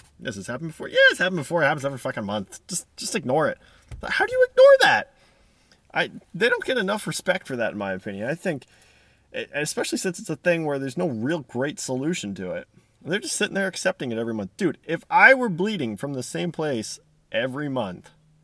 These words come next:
you bet your ass I'd be trying to find something out about how to, like, reduce it, or I'd be looking for a solution, or I, I would be freaked out. Well, hypochondriac as it is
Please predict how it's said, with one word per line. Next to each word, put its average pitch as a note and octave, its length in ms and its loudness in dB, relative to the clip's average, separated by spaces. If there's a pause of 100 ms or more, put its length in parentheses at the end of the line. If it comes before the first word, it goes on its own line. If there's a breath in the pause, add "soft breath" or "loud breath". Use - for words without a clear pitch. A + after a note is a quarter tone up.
(540 soft breath)
you C3+ 100 -8
bet F3+ 260 -2
your D#3 100 -4
ass D#3 300 0
I'd A#2 120 -6
be B2 80 -6
trying D3+ 320 -4
to C#3 80 -4
find C3 300 -6
something A2+ 260 -6
out F2+ 280 -8 (760)
about G#2+ 200 -4
how B2+ 100 -2
to, A#2+ 80 -2
like, G#2 320 -4 (400)
reduce A2 460 -6
it, F2+ 160 -8
or G#2 200 -6
I'd G#2 100 -6
be G#2+ 80 -8
looking A#2 320 -8
for A2+ 160 -8
a G2+ 60 -8
solution, G2+ 560 -8
or G2 200 -8
I, G#2 180 -6
I A2 100 -4
would A2 140 -6
be G#2+ 100 -6
freaked - 460 -10
out. G#2+ 280 -4 (420 soft breath)
Well, - 120 -6
hypochondriac C#3 800 0
as A2 160 -2
it G2 100 -4
is A2 420 -4